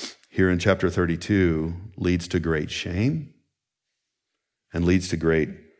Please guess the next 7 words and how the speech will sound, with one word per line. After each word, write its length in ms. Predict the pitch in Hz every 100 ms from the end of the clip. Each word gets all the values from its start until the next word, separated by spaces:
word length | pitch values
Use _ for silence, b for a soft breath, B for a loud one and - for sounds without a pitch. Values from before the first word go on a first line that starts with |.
| _
suffering. 500 | - 80 80 - - - _ _ _ _ _ _ _ _
There 100 | 95
were 80 | 95
consequences 960 | - 107 107 - - 69 - - - - _ _ _ _ _ _
for 120 | -
their 140 | 80 78
idolatry. 680 | 78 78 80 78 - -